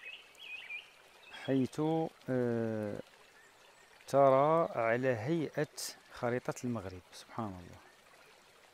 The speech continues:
وهناك من يقول خريطة لبنان. ومن هنا منظ-، منظر أو رؤية من الأعلى على الوادي الذي يمر تحت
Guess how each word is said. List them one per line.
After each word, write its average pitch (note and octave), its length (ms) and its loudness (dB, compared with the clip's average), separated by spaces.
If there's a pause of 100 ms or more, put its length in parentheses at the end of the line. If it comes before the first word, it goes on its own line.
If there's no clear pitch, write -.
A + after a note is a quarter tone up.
وهناك A#2 360 -4
من B2 180 -2
يقول B2+ 300 -6
خريطة A#2+ 400 -4 (760)
لبنان. G2+ 420 -4 (840)
ومن D#3 180 2
هنا E3+ 280 2
منظ-، D#3+ 460 4
منظر C3+ 580 0 (100)
أو B2 220 2
رؤية C3+ 360 0
من B2 220 -4
الأعلى B2+ 680 -2 (560)
على A#2 440 0
الوادي B2 460 2
الذي A#2+ 340 -2
يمر C3 300 -2
تحت - 440 -4